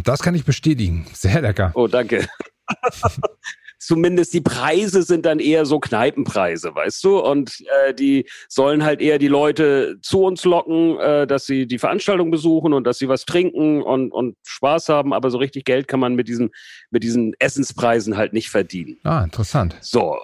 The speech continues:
Speaker 2: äh, das ist das eine. Und deshalb hatten wir natürlich sowieso Schwierigkeiten von Haus aus. Wir haben natürlich auch mit, äh, äh, wenig Personal gearbeitet. Also letztendlich hab ich mit einer Mitarbeiterin fast den gesamten Sommer bestritten.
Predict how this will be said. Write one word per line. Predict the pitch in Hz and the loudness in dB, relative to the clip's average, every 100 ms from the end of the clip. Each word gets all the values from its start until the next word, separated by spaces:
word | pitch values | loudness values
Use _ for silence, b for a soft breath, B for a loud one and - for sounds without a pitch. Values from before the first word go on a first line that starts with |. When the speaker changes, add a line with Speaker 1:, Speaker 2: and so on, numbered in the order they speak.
| - | -2
Speaker 2:
äh, | 110 | 0
das | 117 139 | 0 -2
ist | 147 | -2
das | 143 - | -2 -2
eine. | - 92 98 98 87 | -2 -2 0 -2 -2
Und | 101 110 | -2 -2
deshalb | 135 143 135 | 0 0 0
hatten | 143 143 | -2 0
wir | 139 | 0
natürlich | 131 - 135 135 - - | 0 -2 -2 -2 -4 -4
sowieso | 131 127 123 139 | -2 0 0 0
Schwierigkeiten | - 131 131 117 - 120 101 | -2 -2 0 0 -2 -2 -2
von | 117 107 | -2 -2
Haus | 127 139 | -2 0
aus. | 123 - | -2 -2
Wir | 113 | -2
haben | 120 | -2
natürlich | 120 - 123 123 - | -4 -4 -2 -2 -2
auch | 113 - B B B - | -2 -4 B B B -2
mit, | 113 113 - - | -2 -2 -8 -2
äh, | 110 110 107 - 113 107 | 0 2 2 0 -2 -2
äh, | 92 | -2
wenig | 123 120 - | -2 -2 -4
Personal | 117 110 107 110 147 165 | -6 -2 -2 0 0 0
gearbeitet. | 165 151 151 151 151 156 151 | -2 0 0 0 0 -2 -2
Also | 113 110 | -2 -2
letztendlich | 107 113 - 113 113 110 | -2 -4 -6 -8 -6 -6
hab | - | -6
ich | 113 113 | -8 -8
mit | 110 | -6
einer | 117 113 | -4 -4
Mitarbeiterin | 120 143 139 127 123 120 113 107 | -4 -4 -2 -2 -2 -2 -4 -4
fast | 123 117 - | -6 -8 -6
den | 113 | -6
gesamten | 107 117 - 110 | -2 -4 -2 -2
Sommer | 131 151 | 0 0
bestritten. | 139 135 - 147 139 139 | -2 -8 -6 -4 -4 -8